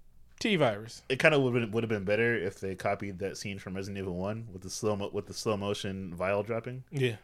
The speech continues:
Speaker 2: And oh shit, monsters.
Speaker 1: Uh, it would've saved me, it would've saved me the second part. I'm like, "Okay, whatever the fuck ever." So after they made us read for, like, three minutes, which felt like forever.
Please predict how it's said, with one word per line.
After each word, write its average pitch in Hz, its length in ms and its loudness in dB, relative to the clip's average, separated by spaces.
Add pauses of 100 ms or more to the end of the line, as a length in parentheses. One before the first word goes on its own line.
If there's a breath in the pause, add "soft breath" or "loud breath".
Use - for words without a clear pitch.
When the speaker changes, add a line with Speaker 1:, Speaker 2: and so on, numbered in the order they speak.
(120)
Speaker 2:
And 101 100 -6
oh 104 120 0
shit, 98 200 -2
monsters. 85 420 -8 (760)
Speaker 1:
Uh, 160 40 6
it 160 220 12
would've 143 140 6
saved 160 320 8
me, 143 400 2 (160)
it 135 120 2
would've 127 160 4
saved 139 200 4
me 127 160 2
the 120 160 0
second 170 380 8
part. 120 240 2
I'm 110 160 -2
like, 107 220 -4
"Okay, 120 260 -2
whatever 110 340 -2
the 101 60 -8
fuck 110 240 -4
ever." 110 300 -8 (440 soft breath)
So 170 540 12
after 170 280 8
they 160 140 8
made 160 160 12
us 127 160 4
read 160 240 8
for, 123 100 -4
like, 120 180 2 (340)
three 123 180 0
minutes, 107 480 -8
which 101 140 -12
felt 92 200 -8
like 95 120 -10
forever. - 520 -12